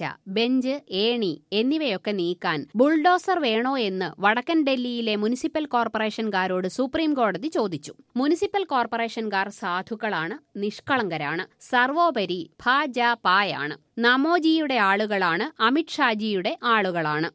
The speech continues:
കസേര നീക്കാൻ ബുൾഡോസർ ഇറക്കിയ അവരുടെ മാനസികാവസ്ഥ തിരിച്ചറിയാത്ത കോടതിക്ക് ശരിക്കും ക്രൂര മനസ്സാണ്. ജഹാംഗീർപുരിയിലെ സി ബ്ലോക്കിൽ നിന്ന് കസേര നീക്കാൻ ബുൾഡോസർ ഉപയോഗിച്ചത് അവിടെ ഏറ്റവും വില കുറച്ച് കിട്ടുന്ന സാധനം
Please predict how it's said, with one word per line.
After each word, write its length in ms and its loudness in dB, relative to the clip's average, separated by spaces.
കസേര 420 2
നീക്കാൻ 480 0
ബുൾഡോസർ 600 -2
ഇറക്കിയ 380 -4
അവരുടെ 400 -2
മാനസികാവസ്ഥ 920 -4
തിരിച്ചറിയാത്ത 720 -4
കോടതിക്ക് 680 -4
ശരിക്കും 540 -2
ക്രൂര 380 -2
മനസ്സാണ്. 540 -6
ജഹാംഗീർപുരിയിലെ 1040 0
സി 240 -2
ബ്ലോക്കിൽ 420 -2
നിന്ന് 260 -4
കസേര 340 -4
നീക്കാൻ 520 -4
ബുൾഡോസർ 640 -2
ഉപയോഗിച്ചത് 640 -2
അവിടെ 460 0
ഏറ്റവും 540 -4
വില 220 -2
കുറച്ച് 320 -4
കിട്ടുന്ന 360 -6
സാധനം 560 -4